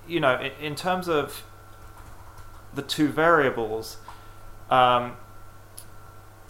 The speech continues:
I think the, the extent to which there are incentives for first use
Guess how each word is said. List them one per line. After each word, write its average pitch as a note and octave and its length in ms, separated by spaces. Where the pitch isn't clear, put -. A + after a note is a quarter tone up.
I D3+ 60
think G#3 200
the, F#3+ 300
the E3+ 120
extent G#3+ 360
to - 100
which A3 160
there F3+ 160
are E3 40
incentives E3 560
for D#3 120
first D3 400
use C#3+ 300